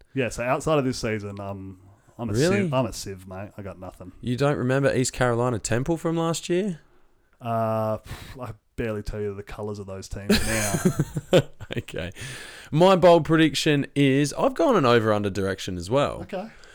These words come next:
Speaker 2: So I've, this is called slugging it out. And I'm
Speaker 1: Okay.
Speaker 2: gonna say that every Big Ten game this weekend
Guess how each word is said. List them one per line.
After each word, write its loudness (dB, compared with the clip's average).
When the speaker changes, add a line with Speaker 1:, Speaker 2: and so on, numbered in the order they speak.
Speaker 2:
So 4
I've, 6
this 0
is -2
called 2
slugging 4
it 6
out. 4
And 4
I'm 6
Speaker 1:
Okay. 4
Speaker 2:
gonna 4
say 4
that 2
every 4
Big 2
Ten -2
game -2
this -4
weekend -2